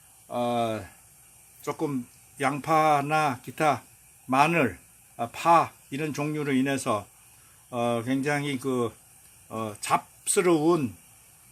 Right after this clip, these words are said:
어, 그러한 그 뭐야 기생충이나 기타 등등, 아, 이렇게 몸, 몸에서, 음, 어, 우리는 몸을 도와주는 것도 있지만 몸을 해롭게 하는,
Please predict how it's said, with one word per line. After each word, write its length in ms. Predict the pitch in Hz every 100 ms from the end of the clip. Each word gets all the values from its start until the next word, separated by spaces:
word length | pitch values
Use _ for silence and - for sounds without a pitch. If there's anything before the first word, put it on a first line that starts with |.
| -
어, 220 | - 120 117
그러한 460 | 139 156 147 123 107 - -
그 220 | 117 107 - - _ _
뭐야 560 | - 120 123 123 113 87 - - - -
기생충이나 720 | 135 139 147 185 180 139 92 - _ - _
기타 380 | - 123 160 123 - - - - - _ _ _ - - _ _ _ -
등등, 420 | 135 131 151 131 - - - - _ - _
아, 440 | - 113 110 101 - _
이렇게 440 | 143 147 131 151 123
몸, 380 | 117 131 160 127
몸에서, 680 | 147 175 165 147 160 131 - - - -
음, 180 | 117 98 - - -
어, 360 | 123 123 113 104 -
우리는 320 | 123 143 160
몸을 380 | 139 156 170 156
도와주는 420 | 180 190 170 170
것도 140 | 139 131 143
있지만 420 | - 151 131 95 - - - - - - -
몸을 220 | 139 135
해롭게 360 | 165 165 -
하는, 340 | 147 139 147